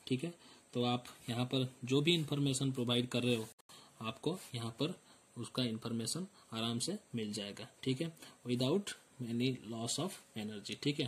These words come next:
और अगर भी एनर्जी लॉस भी हुआ तो भी वो बहुत माइन्यूट, बहुत नेग्लिजिबल एनर्जी लॉस होता है, ठीक है। And बहुत जल्दी आपका इन्फॉर्मेशन ट्रैवल कर जाता है, ठीक है। यहाँ से यहाँ तक जाने के लिए आपको fraction of second लगते हैं, ठीक है। And, uh, we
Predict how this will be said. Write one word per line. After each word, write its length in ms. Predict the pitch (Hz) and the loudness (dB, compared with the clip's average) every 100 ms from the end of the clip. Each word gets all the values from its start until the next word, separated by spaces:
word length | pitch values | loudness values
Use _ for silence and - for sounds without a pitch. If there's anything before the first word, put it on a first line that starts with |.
| - | -4
और 140 | 117 117 | -6 -2
अगर 200 | 113 120 | 0 2
भी 160 | 123 | 2
एनर्जी 360 | 117 123 131 135 | 2 0 4 4
लॉस 260 | 120 123 | 6 4
भी 100 | 135 | 2
हुआ 180 | 131 143 | 2 0
तो 160 | 208 131 | -2 -2
भी 80 | 202 | -4
वो 500 | - - - - 156 | -6 -16 -16 -10 -2
बहुत 360 | 131 175 - 139 | 0 0 0 2
माइन्यूट, 320 | 123 117 107 | 4 4 2
बहुत 220 | 131 160 147 | -2 -2 0
नेग्लिजिबल 520 | 120 123 123 123 127 | 4 4 6 2 2
एनर्जी 340 | 120 117 120 | 0 -2 -2
लॉस 260 | 113 101 - | -4 -4 -6
होता 180 | 82 - | -8 -10
है, 200 | 127 - - | -10 -8 2
ठीक 200 | 139 165 | 4 4
है। 120 | 165 - - - - - - | -2 -10 -10 -10 -10 -12 0
And 200 | 131 170 - - 123 | 2 2 -2 -8 -2
बहुत 320 | 123 156 139 | 0 0 4
जल्दी 340 | 131 131 170 196 | 6 8 6 2
आपका 240 | 120 - 127 | -4 -2 0
इन्फॉर्मेशन 540 | 123 123 123 120 139 | 0 2 2 2 0
ट्रैवल 320 | 143 117 120 | 0 -2 0
कर 140 | 117 110 | -2 -6
जाता 260 | 104 - | -8 -10
है, 120 | 104 123 | -12 -6
ठीक 160 | 151 151 | -4 -4
है। 120 | 143 120 | -4 -4
यहाँ 200 | 120 123 | -2 0
से 160 | 123 | 0
यहाँ 200 | 120 120 123 | 0 -2 -4
तक 200 | 123 120 | -4 -4
जाने 280 | 113 120 | -2 0
के 120 | 120 123 | 2 2
लिए 200 | 156 196 - - - | 2 -2 -12 -16 -8
आपको 260 | 117 - 165 | -8 -6 -2
fraction 480 | 175 170 - 147 | -2 -2 -2 0
of 160 | 147 - | 0 0
second 300 | 127 123 123 | -2 -2 -2
लगते 300 | 123 120 - | -2 -4 -8
हैं, 180 | 131 - - | -14 -14 -8
ठीक 140 | - 156 | -2 0
है। 140 | 170 - - - - - - - - | -2 -8 -14 -12 -12 -14 -18 -20 0
And, 220 | 127 135 | 4 8
uh, 160 | 135 139 135 | 8 6 4
we 80 | 135 | 0